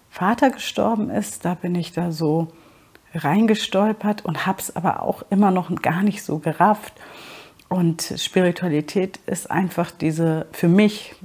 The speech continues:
das möchte ich mal dazu sagen, weil jeder hat da seine eigene Interpretation, für mich so eine Verbundenheit mit dem inneren Kern. Weil wenn der innere Kern verbunden ist, wenn wir uns da verbunden fühlen,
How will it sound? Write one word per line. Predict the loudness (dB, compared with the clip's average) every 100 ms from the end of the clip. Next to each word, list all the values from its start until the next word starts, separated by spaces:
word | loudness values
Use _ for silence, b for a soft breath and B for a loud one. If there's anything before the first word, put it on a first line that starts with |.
| -10
das | -4
möchte | -2 -2 0
ich | 0
mal |
dazu | 0 -2 -4 0
sagen, | 2 2
weil | 0
jeder | -2 -2 -4
hat | -6 -8
da |
seine | -6 -4 2
eigene | 2 4 0
Interpretation, | -2 -6 -8 -10 -6 -4 -4 B B B
für | -4
mich | 0 0 -2
so | -6
eine | 0 2 2 0 B B B B _ -18
Verbundenheit | -4 -2 4 4 4 0 -2 0 2 2 -2 -18 b b -2
mit | 0 0 -2 -6 2
dem | 2 4
inneren | 2 2 2 0 -2
Kern. | -2 -2 0 0 -2
Weil | -2 -2 0
wenn | 0
der | 0 -2 2
innere | 2 2 0
Kern | -2 -2 0 0
verbunden | -2 -4 -2 -2 -2 -6
ist, | -6 -4
wenn | 0 0
wir | 0
uns | -2 -6 -2
da | 2 2 2 -2 B B B -8
verbunden | -4 -2 -2 -4
fühlen, | -6 -4 -2 0